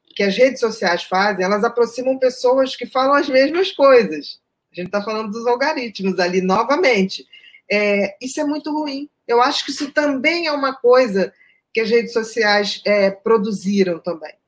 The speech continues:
Porque na hora que o, o, o sistema, é, une, eu que falei Grécia, você que falou Grécia, é, ele faz isso também pra quem tem um ponto de vista político, um ponto de vista econômico.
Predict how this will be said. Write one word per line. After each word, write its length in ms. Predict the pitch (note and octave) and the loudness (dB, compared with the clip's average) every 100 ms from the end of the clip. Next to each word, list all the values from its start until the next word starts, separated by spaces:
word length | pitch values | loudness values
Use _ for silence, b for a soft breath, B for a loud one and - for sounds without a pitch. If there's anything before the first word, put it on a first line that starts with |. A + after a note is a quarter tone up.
| _ _ _ _ b | _ _ _ _ b
Porque 200 | - G3 | -4 0
na 220 | C4 B3+ B3+ | 2 4 2
hora 240 | D4+ D#4 | 2 0
que 140 | D4 C4+ | -2 -2
o, 60 | |
o, 320 | B3 G#3+ G3 - | -2 -4 -6 -6
o 80 | G3 | -6
sistema, 840 | A#3 G3+ - A3 G3+ F3+ D#3 C3 - b - | -4 -6 -4 0 0 0 -2 -8 -12 b 0
é, 180 | F3 - | 0 2
une, 600 | A#3+ D4 C#4+ G#3 D#3 - _ - | 0 2 2 2 0 -4 _ 0
eu 200 | G3 A3+ | 2 2
que 60 | - | 2
falei 300 | A3 G#3+ G#3 | -2 0 0
Grécia, 480 | G3 F#3 F3 F3 E3+ | 2 4 2 0 -2
você 280 | F#3 G#3 | -2 -2
que 100 | G3 | -2
falou 300 | - G#3+ G#3+ G3+ | -2 -2 0 -2
Grécia, 680 | G3 F3+ E3 - D#3+ C#3 - B - | 0 0 0 -4 -8 -8 -10 B 0
é, 460 | F3 E3+ D#3 - A3+ | 4 6 4 0 0
ele 140 | A#3 | 0
faz 300 | C4+ C4+ C4+ | 0 -2 0
isso 280 | B3+ C#4 - | -2 -4 -4
também 420 | E4 F#4+ C#4 D#4 | -4 0 0 0
pra 140 | C#4+ | -2
quem 200 | C4 B3 | 0 -2
tem 160 | G#3 A3 | -2 -2
um 140 | G#3 | -2
ponto 320 | G3 G3+ G3+ F#3 | -2 -2 -2 -4
de 100 | G3 | -4
vista 280 | G3 G3 G3 | -4 -4 -6
político, 580 | B3+ A3+ A3 A3 - | -8 -8 -8 -8 -6
um 80 | G3+ | -6
ponto 280 | G3 G3 G#3 | -2 -2 -2
de 120 | F#3+ | -2
vista 260 | F3+ F#3+ G3 | -2 -4 -4
econômico. 960 | G3 C4+ B3+ A3+ A3+ A3+ A3 - A3 | 0 0 2 2 2 0 -2 -2 -4